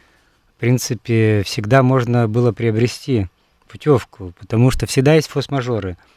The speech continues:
Кто-то заболел, кто-то не поехал, какие-то другие семейные дела. И вот на, на сегодня, на сегодня, в принципе, э, <clears throat> путёвки на лето, на лето, оно,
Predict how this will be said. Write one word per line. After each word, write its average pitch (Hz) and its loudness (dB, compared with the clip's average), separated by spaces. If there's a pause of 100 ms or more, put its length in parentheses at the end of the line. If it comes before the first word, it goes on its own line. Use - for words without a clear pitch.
(120)
Кто-то - -4
заболел, 113 0
кто-то 165 -6
не 104 -2
поехал, 113 2
какие-то 135 -4
другие 113 -2
семейные 127 0
дела. 110 0 (880)
И 139 4 (100)
вот 139 -2
на, 135 0
на 135 2
сегодня, 185 2
на 131 -4
сегодня, 127 0
в - -8
принципе, 151 0 (840)
э, 113 2 (300)
<clears throat> 98 0
путёвки 143 2 (320)
на 127 2
лето, 143 0
на 117 2
лето, 110 0
оно, 127 2